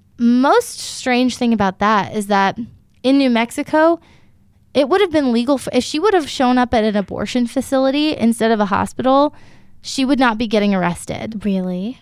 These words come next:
Speaker 1: She could have had an abortion that day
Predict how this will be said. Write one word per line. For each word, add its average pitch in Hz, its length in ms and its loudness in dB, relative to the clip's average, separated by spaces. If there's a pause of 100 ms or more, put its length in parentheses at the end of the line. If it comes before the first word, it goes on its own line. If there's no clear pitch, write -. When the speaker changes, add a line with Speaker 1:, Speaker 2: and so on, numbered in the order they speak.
Speaker 1:
She - 300 -6
could 302 180 0
have 294 100 0
had 269 180 4
an 254 60 6
abortion 208 500 2
that 196 320 0
day 196 520 2